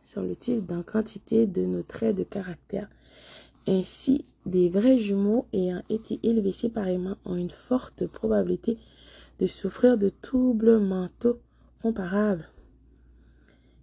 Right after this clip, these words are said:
Ils présentent également des similitudes importantes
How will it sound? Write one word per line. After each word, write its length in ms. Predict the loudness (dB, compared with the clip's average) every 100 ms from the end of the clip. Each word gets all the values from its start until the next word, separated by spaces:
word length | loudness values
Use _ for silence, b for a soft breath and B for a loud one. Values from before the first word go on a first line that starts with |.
| -8
Ils 120 | -8
présentent 480 | -4 -2 2 2 2
également 580 | 2 4 4 4 4 2
des 160 | 2 0
similitudes 640 | -2 0 4 4 2 -2 -2
importantes 960 | -4 -4 -10 -8 -2 -2 -2 -4 -8